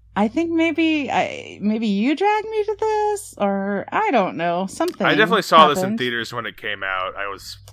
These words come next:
Speaker 1: Yeah.
Speaker 2: what, four, like, fourteen when it came out? This was, it was the right target audience, I think, of, in my opinion,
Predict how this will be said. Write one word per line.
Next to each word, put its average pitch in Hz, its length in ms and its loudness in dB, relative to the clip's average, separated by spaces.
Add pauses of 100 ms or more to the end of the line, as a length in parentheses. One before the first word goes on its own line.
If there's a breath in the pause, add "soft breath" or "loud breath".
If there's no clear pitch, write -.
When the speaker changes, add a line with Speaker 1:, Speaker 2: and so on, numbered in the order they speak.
(120)
Speaker 1:
Yeah. 202 320 0
Speaker 2:
what, 90 240 -10
four, - 280 -18
like, 98 180 -8
fourteen 104 720 -12
when 104 140 -12
it 101 80 -14
came 107 160 -8
out? 107 180 -2
This - 140 -10
was, 98 180 -18 (460 loud breath)
it 151 40 -2
was 147 180 0
the 147 100 4
right 127 280 4
target 123 360 0
audience, 120 420 -2
I 117 80 -6
think, 135 220 -10
of, 120 140 -8
in 120 200 -8
my 135 120 0
opinion, 143 480 -6